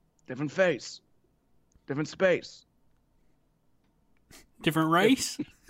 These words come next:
Speaker 2: <laughs>
Speaker 1: Maybe not so much the last one.
Speaker 2: Well, back to your original question about the retail.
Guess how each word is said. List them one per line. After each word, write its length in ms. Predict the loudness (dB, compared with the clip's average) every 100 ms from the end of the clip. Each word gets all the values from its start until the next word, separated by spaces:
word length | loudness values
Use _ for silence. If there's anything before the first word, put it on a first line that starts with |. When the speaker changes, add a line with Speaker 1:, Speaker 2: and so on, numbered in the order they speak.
| -18 -20 -20 -20 -20 -20
Speaker 2:
<laughs> 880 | -20 _ _ _ _ _ _ _
Speaker 1:
Maybe 160 | -2 2
not 140 | 2
so 160 | 0 -4
much 220 | -4 -4
the 60 | 0
last 280 | 0 0 -6
one. 200 | -14 -16 -18 2
Speaker 2:
Well, 400 | 8 8 8 2 _ _ 6
back 300 | 10 10 8
to 80 | 6
your 140 | 8
original 320 | 8 8 6
question 400 | 6 6 6 4
about 240 | 4 4 6
the 80 |
retail. 720 | 4 4 2 -2 -4 -6 -10